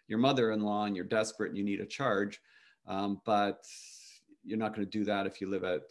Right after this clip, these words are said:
if it's your house. So level two charging, uh, is in public, uh, places, a two forty volts. So two forty volt,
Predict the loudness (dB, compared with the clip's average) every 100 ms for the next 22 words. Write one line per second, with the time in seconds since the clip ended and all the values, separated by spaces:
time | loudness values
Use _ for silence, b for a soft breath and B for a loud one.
0 | -12 -8 -8 -8 -2 0 0 -6 -4 2
1 | 2 2 0 -2 2 2 2 2 0 0
2 | -4 B B B B B -2 2 4 4
3 | 2 -8 _ _ 0 4 4 4 0 2
4 | 2 4 4 4 2 2 0 0 0 0
5 | -4 -4 -6 0 0 4 4 4 2 -4
6 | -4 -8 -6 -2 -2 2 4 4 2 2
7 | 2 2 -8